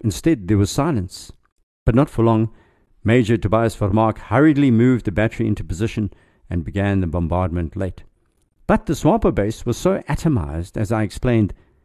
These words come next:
that the artillery had very little effect as well. SWAPO guerrillas had already moved away from their northern foxholes and taken up alternative defensive positions closer to the center of this complex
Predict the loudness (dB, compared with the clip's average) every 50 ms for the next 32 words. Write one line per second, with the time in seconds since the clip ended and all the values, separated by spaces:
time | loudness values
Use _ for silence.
0 | _ _ -8 -4 0 0 0 0 2 2 2 4 6 4 4 4 2 2 0 0
1 | 2 2 2 2 2 0 -2 -4 -4 -6 -6 -6 -8 -8 -6 -6 -8 -8 -8 -10
2 | -10 -10 -10 -6 -6 -6 -6 -6 -8 -12 _ _ _ _ _ _ _ -8 -2 2
3 | 2 4 4 4 4 6 6 6 8 6 6 6 4 4 4 4 4 4 2 4
4 | 4 4 6 6 6 6 6 4 2 0 2 2 4 4 2 2 2 2 4 4
5 | 4 4 2 2 2 2 0 -2 0 -2 -2 -2 -2 -2 -2 -2 -2 -4 -6 -14
6 | _ _ _ _ -6 -4 -4 -2 0 0 0 0 0 0 0 0 -2 -4 -6 -4
7 | 0 0 2 2 0 0 -4 -6 -6 -6 -4 -2 -2 0 -2 -2 -4 -10 -10 -8
8 | -6 -4 -4 -4 -4 -4 -6 -6 -8 _ _ _ _ _ _ -6 -4 -2 -2 -2
9 | -2 -4 -8 -8 -8 -6 -6 -6 -4 -4 -2 -2 -2 -2 -4 -8 -10 -12 -14 -12
10 | -10 -8 -8 -6 -8 -10 -14 -16 _